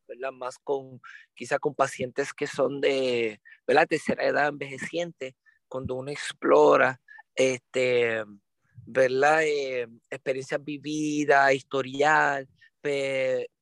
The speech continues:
pe-, muchas veces, ¿verdad? Estos pacientes cargan con un historial de, de, de algún tipo de maltrato, ¿verdad?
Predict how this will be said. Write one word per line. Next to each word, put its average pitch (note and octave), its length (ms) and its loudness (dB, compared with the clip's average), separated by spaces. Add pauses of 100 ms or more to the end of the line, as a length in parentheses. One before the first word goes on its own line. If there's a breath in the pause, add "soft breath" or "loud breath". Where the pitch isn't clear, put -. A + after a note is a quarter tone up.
(160)
pe-, C#3 480 -2
muchas D3+ 480 -4
veces, F3+ 480 -2
¿verdad? C#3+ 400 -4 (400 loud breath)
Estos D3 260 -2
pacientes E3 460 -4
cargan F3 400 0
con C#3 220 -6
un C#3 40 -14
historial E3+ 500 0
de, D3 360 -4
de, B2+ 280 -4
de B2+ 100 -4
algún B2+ 200 -10
tipo D#3+ 240 -2
de E3 100 0
maltrato, C#3+ 920 0
¿verdad? B2 480 -6